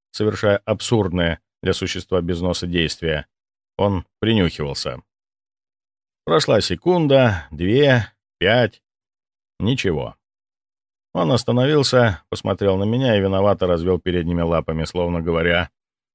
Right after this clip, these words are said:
«Извини, хозяин, пусто». «В смысле ничего?» прошептал я, не веря. «Как ничего? Это Белый Покров, элитная клиника.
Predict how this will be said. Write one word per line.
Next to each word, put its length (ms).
«Извини, 380
хозяин, 500
пусто». 480
«В 40
смысле 540
ничего?» 640
прошептал 520
я, 380
не 160
веря. 380
«Как 360
ничего? 600
Это 240
Белый 320
Покров, 640
элитная 480
клиника. 640